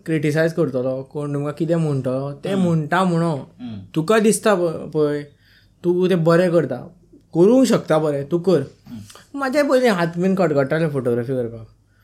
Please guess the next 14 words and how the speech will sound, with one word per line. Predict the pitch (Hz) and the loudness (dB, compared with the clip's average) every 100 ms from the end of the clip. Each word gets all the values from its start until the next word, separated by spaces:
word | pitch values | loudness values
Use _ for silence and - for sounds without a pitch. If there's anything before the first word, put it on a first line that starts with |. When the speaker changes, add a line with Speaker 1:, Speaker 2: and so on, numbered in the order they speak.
| _ _ - | _ _ -10
Speaker 1:
मागीर | 131 135 | -6 -2
ते | 139 | 0
रील | 135 135 143 139 | 2 2 0 0
करपाक, | 127 117 113 113 - | 0 -2 -4 -6 -6
कितें | 131 | -4
कॉन्टेंट | 131 123 123 127 123 | -2 -4 -4 -6 -6
करपाक, | 117 117 | -6 -6
स्टेजीर | - 117 113 120 | -6 -8 -6 -6
चडोंक. | 123 113 113 - - - - | -6 -8 -12 -18 -20 -20 -16
पूण | 220 | -6
तें | 240 233 175 | -4 -4 0
ओवरकम | 180 190 226 240 | 2 2 0 0
जाता | 233 220 240 | 2 2 2
तुजें. | 202 160 139 | 2 0 -2